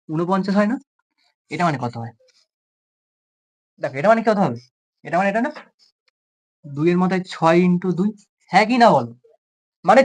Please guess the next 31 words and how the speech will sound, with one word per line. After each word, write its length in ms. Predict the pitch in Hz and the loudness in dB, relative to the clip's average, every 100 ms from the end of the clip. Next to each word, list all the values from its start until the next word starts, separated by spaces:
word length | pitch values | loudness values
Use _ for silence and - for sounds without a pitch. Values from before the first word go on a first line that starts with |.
| 269 | 4
ছটা, 280 | - 170 208 - | 6 6 6 2
সাতটা 280 | - 190 190 | 2 2 4
দুই 160 | 233 247 | 2 2
তো? 120 | 247 - _ _ _ _ _ _ _ _ | 2 2 _ _ _ _ _ _ _ _
সাতটা 300 | - 175 175 | -4 -4 -2
দুইকে 220 | 196 214 214 | -6 -2 2
আমরা 140 | 208 220 208 | 4 2 2
ছটাকে 320 | 160 160 185 | 4 4 4
এভাবে 180 | 190 196 | 2 2
লিখতে 140 | 202 208 | 0 0
পারি, 100 | 226 | 0
একটাকে 240 | 180 170 175 | 0 0 0
লিখতে 160 | 175 196 | 0 -2
পারি। 100 | 202 _ _ _ _ - | -4 _ _ _ _ -4
এক্ষুনি 640 | 202 208 - - 247 240 208 | -4 -4 -8 2 4 4 2
এইটা 300 | 175 196 196 208 | 0 2 2 2
মানে 120 | 208 190 | 2 2
পেলাম 180 | 185 185 | 2 4
কত? 200 | 165 165 139 - _ _ _ _ _ _ _ - | 2 2 -4 -6 _ _ _ _ _ _ _ -6
এটা 120 | 165 | 0
মানে 140 | 180 180 | 2 2
পেলাম 200 | 185 196 | 0 0
না 80 | 196 | 2
এটা? 160 | 180 - - _ _ _ _ _ _ _ _ | 2 0 -4 _ _ _ _ _ _ _ _
চৌষট্টি। 640 | 165 175 175 190 185 - 262 - _ _ | -2 0 0 -4 -6 -6 -6 -8 _ _
বলো, 280 | 139 147 208 180 - - | -6 0 2 0 -4 -2
চৌষট্টির 580 | 147 147 147 - 190 190 | 0 0 -2 -6 -6 -4
সাথে 140 | 214 185 | 2 4
আবার 120 | 190 160 | 4 4
দুই 120 | 185 | 0
গুণ 100 | 170 | 2